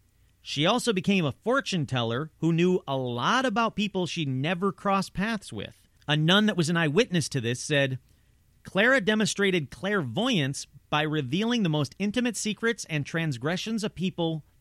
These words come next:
with whom she had no contact. Clara showed that she had skills such as levitation, superhuman strength,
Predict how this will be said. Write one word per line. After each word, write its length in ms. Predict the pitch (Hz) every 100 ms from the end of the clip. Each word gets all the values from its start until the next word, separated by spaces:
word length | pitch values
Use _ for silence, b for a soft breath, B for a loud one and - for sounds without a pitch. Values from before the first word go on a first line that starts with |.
| -
with 200 | - 147
whom 260 | 160 196 196
she 180 | - 180
had 160 | 151
no 440 | 123 127 151 185 190
contact. 840 | - 165 170 139 110 78 - - _ _ _ _ _ _ _ _ -
Clara 340 | 170 208 247
showed 300 | - 196 196
that 100 | 165
she 160 | - 156
had 140 | 110
skills 420 | - 208 226 220
such 180 | 202 -
as 140 | 127
levitation, 920 | 120 135 117 - 165 180 233 240 247 214 _ _ _ _ _ _ _
superhuman 760 | - 190 - 165 165 202 143
strength, 680 | - - 143 175 233 -